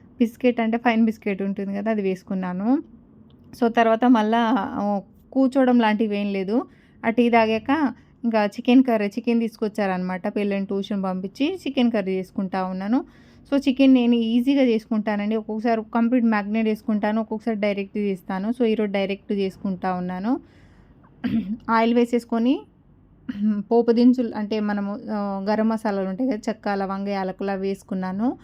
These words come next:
తర్వాత దాంట్లో ఆ ఆయిల్లోనే ఆనియన్ వేసుకున్నానండి. ఒక మీడియం సైజ్ ఆనియన్ కట్ చేసుకొని, తర్వాత ఆనియన్ మంచిగా వేగాలి. ఆ తర్వాత,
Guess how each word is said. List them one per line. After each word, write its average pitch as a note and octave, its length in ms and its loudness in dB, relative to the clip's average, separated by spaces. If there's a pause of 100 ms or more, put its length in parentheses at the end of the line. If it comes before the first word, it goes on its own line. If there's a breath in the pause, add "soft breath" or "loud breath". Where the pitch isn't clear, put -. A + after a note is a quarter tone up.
(420 soft breath)
తర్వాత A#3 260 4 (140)
దాంట్లో A3+ 480 0
ఆ G#3+ 100 0 (240)
ఆయిల్లోనే G#3+ 600 0
ఆనియన్ G#3+ 360 0
వేసుకున్నానండి. G3+ 640 -4
ఒక A3 160 -4
మీడియం G3+ 360 -2
సైజ్ G3+ 200 -4
ఆనియన్ G3 380 -4
కట్ F#3+ 220 -6
చేసుకొని, G3+ 440 -2 (500 soft breath)
తర్వాత G#3+ 240 2
ఆనియన్ A3 340 0
మంచిగా B3 400 0
వేగాలి. A3 840 0 (100)
ఆ G#3+ 80 -4
తర్వాత, G#3 340 -4